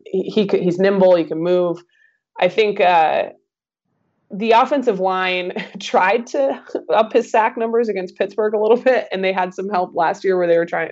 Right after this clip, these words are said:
where they weren't so great and letting some people get to him. Um, I think he's done better this year already of showing, and later in the season last year,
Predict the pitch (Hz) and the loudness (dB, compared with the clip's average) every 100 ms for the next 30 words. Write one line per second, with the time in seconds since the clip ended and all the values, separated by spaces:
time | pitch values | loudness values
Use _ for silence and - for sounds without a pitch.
0 | - - 180 180 180 175 175 180 170 175 | -12 -14 0 2 4 2 2 0 2 2
1 | 175 170 170 165 170 175 175 165 160 151 | 2 0 -2 -2 -8 -12 -6 -2 0 0
2 | - 180 185 190 _ _ _ _ - 175 | 0 -2 -2 -6 _ _ _ _ -2 2
3 | 175 165 165 - - - 190 214 208 226 | 2 0 -4 -8 -14 -4 -2 0 -2 -6
4 | 196 202 185 170 170 175 170 170 165 170 | -2 -2 -2 0 0 0 -2 -6 -4 0
5 | 160 160 160 160 160 160 - 160 160 160 | 2 2 2 2 0 -2 -4 -2 -2 -2
6 | 202 208 196 185 180 165 165 175 160 160 | 0 2 2 2 0 -4 -6 -6 -6 -4
7 | 160 165 - 156 151 | -4 -4 -2 -2 -4